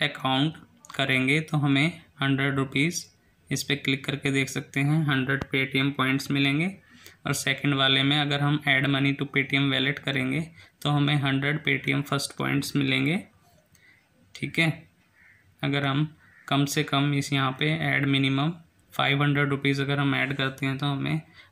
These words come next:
हंड्रेड पॉइंट्स मिलते हैं। ठीक है, तो ये वॉलेट के लिए है कैशबैक। इस पे बैक पे क्लिक करेंगे और, और बैक पे आएंगे, फिर से बैक करेंगे और यहाँ स्क्रॉल अप करेंगे, इसे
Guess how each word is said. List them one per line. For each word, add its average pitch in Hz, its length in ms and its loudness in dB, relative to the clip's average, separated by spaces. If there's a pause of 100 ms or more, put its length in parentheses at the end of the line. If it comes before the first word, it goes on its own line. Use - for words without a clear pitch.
हंड्रेड 147 400 0
पॉइंट्स 135 360 0
मिलते 139 320 0
हैं। 143 200 0 (560)
ठीक 147 240 -2
है, 175 120 0 (460)
तो 147 60 2
ये 143 120 6
वॉलेट 135 380 -2
के 143 160 0
लिए 139 240 2
है 143 180 0
कैशबैक। 147 640 -4 (520)
इस 139 140 -2
पे 143 140 -4
बैक 135 320 -2
पे 147 60 -2
क्लिक 143 320 -2
करेंगे 139 380 -2 (960)
और, 139 440 -2 (440)
और 139 280 0
बैक 139 360 -2
पे 147 80 0
आएंगे, 139 400 2 (1000)
फिर 143 100 0
से 147 200 -2
बैक 143 320 -2
करेंगे 139 380 0 (640)
और 143 80 0
यहाँ 135 200 2
स्क्रॉल 139 440 -2
अप 139 140 -2
करेंगे, 139 460 2
इसे 160 220 0